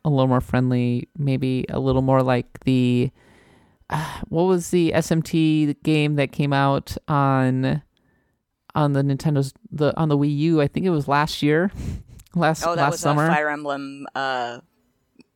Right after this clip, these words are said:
Speaker 2: the idle one?
Speaker 1: S M T Cross Fire Emblem, but
Speaker 2: That's it.
Speaker 1: it had ended up with a totally different name that totally escapes me right now. I'm sorry, I'm turning in my geek cred right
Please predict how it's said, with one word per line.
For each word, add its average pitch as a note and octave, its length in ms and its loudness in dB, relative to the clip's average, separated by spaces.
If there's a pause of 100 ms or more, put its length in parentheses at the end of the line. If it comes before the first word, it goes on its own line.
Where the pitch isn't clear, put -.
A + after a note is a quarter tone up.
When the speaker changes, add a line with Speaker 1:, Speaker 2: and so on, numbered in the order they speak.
(380)
Speaker 2:
the D3 140 -6
idle D#3 220 -2
one? F3 100 0
Speaker 1:
S - 40 -4
M F3 120 2
T F3 160 0
Cross E3+ 260 0
Fire D#3 260 2
Emblem, C#3+ 380 0
but C#3 220 0
Speaker 2:
That's D3 220 -6
it. B2+ 60 -6
Speaker 1:
it - 1120 -6
had G3+ 200 0
ended B3 260 2
up F3 100 2
with E3+ 120 0
a E3 60 2
totally F3+ 340 2
different D#3 280 0
name C3+ 340 2
that C3+ 260 0
totally C3+ 320 0
escapes - 440 -2
me - 120 -2
right D#2+ 180 -4
now. - 320 -4
I'm E3+ 180 2
sorry, F#3 640 2
I'm E3 140 0
turning F#3 300 0
in F3+ 100 0
my F3 80 0
geek D3+ 300 -4
cred C#3 320 0
right C3+ 200 -2